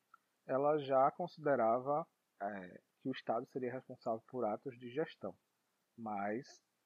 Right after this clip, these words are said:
só em mil oitocentos e setenta e três é que a doutrina considera que houve a consolidação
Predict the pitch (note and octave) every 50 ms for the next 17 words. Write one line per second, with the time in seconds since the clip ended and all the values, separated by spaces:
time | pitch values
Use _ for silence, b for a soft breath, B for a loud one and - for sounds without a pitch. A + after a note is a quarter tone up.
0 | _ _ - - - - C3 B2 B2 A#2+ A#2 A#2+ B2+ B2+ C3 C3 C3 - - C#3
1 | B2+ B2+ - - - - B2 A#2+ A#2+ B2 A#2 A2+ A#2+ A#2+ - - - D#3 D#3 D#3
2 | _ - D#3 F3 G#3+ - - D3+ C3 _ - A#2 A2 A2+ B2+ C3 C3+ C3 - -
3 | C3 B2+ B2+ C3+ B2 _ - B2+ B2 B2 _ - B2+ - - _ B2+ B2+ A2+ A2+
4 | - _ _ B2 A#2+ A#2 A2+ A2 A2+ A#2 A#2 A#2+ C3 _ _ _ _ _ _ _
5 | - - A2+ G#2+ G#2+ G#2+ A2 B2 C3+ - _ _ _ _ _ _ _ _ _ _
6 | _ _ - - D3+ E3+ - - E3 C#3+ C#3+ C3+ C3+ C#3+ D#3 D3+ - - B2+ A#2+
7 | A#2+ C3